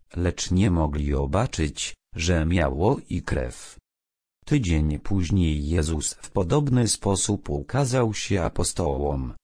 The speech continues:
kiedy to obecny był Tomasz, który obawiał się, że jakiś oszust zwodzi innych uczniów. Jezus dostarczył Tomaszowi dowodu swej tożsamości i zmartwychwstania,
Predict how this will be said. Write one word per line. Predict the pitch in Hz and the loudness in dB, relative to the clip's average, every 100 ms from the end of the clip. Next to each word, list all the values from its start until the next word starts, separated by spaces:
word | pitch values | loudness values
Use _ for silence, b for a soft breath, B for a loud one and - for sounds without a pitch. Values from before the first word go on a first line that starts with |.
| _ - | _ -4
kiedy | 104 90 87 | 0 4 2
to | 78 104 90 | 2 0 2
obecny | 78 107 131 - 90 80 | 2 0 0 2 2 2
był | 78 80 78 | 0 -2 0
Tomasz, | 131 135 87 76 - - _ - | 2 4 4 0 -4 -10 _ -10
który | - 147 143 113 | 0 2 4 4
obawiał | 101 80 78 65 69 62 57 | 2 4 2 2 -2 -4 -6
się, | - - - - _ - | -8 -8 -12 -16 _ -4
że | 143 117 | 0 2
jakiś | 82 76 90 80 - 85 | 2 0 -2 -2 -2 -2
oszust | 80 - 98 - | -2 0 -2 -2
zwodzi | 73 87 92 113 95 76 73 | -2 0 2 2 0 -2 0
innych | 82 73 76 67 - | 2 2 0 -2 -4
uczniów. | 71 - 76 69 67 - - - _ _ _ - | -4 -2 -2 -4 -6 -12 -16 -20 _ _ _ -6
Jezus | 92 120 85 95 92 | 0 2 2 2 0
dostarczył | 82 85 - 127 139 - 151 139 | 0 -2 0 -2 -2 -2 0 0
Tomaszowi | 135 123 101 92 123 123 117 107 | 2 2 2 2 2 0 0 0
dowodu | 80 73 120 113 80 | 2 2 0 2 0
swej | 76 - 95 82 | 0 -2 0 0
tożsamości | - 95 - - 80 90 127 - - 95 - | 0 -2 -2 0 2 2 0 -2 -6 -6 -4
i | - 95 | 0 0
zmartwychwstania, | 71 78 76 - - 82 - - - 73 65 69 90 | 2 0 0 -2 -4 -4 -4 -6 -2 -2 0 -2 -2